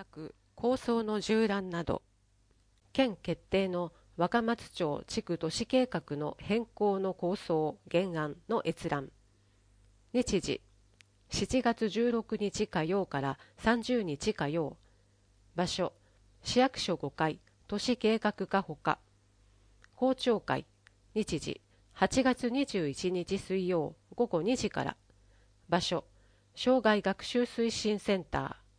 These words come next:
対象、市内在住の個人、法人。申し込み、七月三十日火曜必着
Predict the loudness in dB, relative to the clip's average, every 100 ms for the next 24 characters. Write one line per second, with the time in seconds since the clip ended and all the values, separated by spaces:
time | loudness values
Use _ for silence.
0 | _ _ _ _ 0 4 4 2 -2 -2
1 | -6 _ _ -20 -20 -6 2 4 4 4
2 | 4 4 2 -2 0 -4 0 -2 0 -2
3 | -4 -12 -2 -2 0 -4 -6 -8 -20 _
4 | _ _ _ _ -10 0 2 2 -2 -2
5 | 0 -4 _ _ _ _ _ _ _ -4
6 | 2 2 2 0 2 4 2 0 0 0
7 | -4 -4 -2 0 2 0 -2 -6 -8 -4
8 | -6 -4 -10